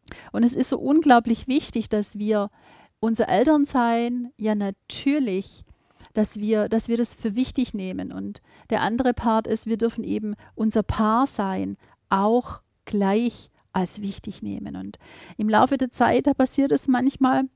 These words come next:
der Alltag, der ist so schnell da, dass wir dieses Paarsein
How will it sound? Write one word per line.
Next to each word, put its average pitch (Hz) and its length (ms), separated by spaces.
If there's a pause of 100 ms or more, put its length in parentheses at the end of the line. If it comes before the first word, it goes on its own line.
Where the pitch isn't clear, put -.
(340)
der 240 140
Alltag, 240 420
der 240 160
ist - 160
so 269 160
schnell 233 400
da, 220 320 (1160)
dass 233 200
wir 247 80
dieses 247 320
Paarsein 208 840